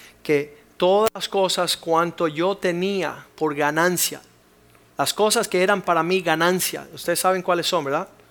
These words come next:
Usted atitula todas las cosas que en este mundo uno tiene como alcance grande. Todas estas ganancias le he estimado por pérdida, porque estoy enamorado de Cristo. Versículo ocho.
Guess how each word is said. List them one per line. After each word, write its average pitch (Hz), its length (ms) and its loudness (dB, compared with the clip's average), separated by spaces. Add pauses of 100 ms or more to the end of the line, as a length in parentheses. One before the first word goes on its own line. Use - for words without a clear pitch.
(260)
Usted 170 360 0
atitula 170 520 -2
todas 175 140 -2
las 180 100 -2
cosas 180 340 -2
que 160 80 -2
en 156 80 -2
este 170 180 -6
mundo 175 460 -4 (340)
uno 165 200 -2
tiene 165 320 -4
como 147 340 -2
alcance 165 600 -2
grande. 180 500 -2 (400)
Todas 208 200 2
estas 208 220 -2
ganancias 175 680 -2 (300)
le 156 220 2
he 196 80 2
estimado 180 600 0
por 147 220 -2
pérdida, 151 640 -4 (600)
porque 139 220 -4
estoy 170 200 -4
enamorado 160 460 -2
de 143 100 -6
Cristo. 139 340 -8
Versículo 160 460 -2
ocho. 156 300 0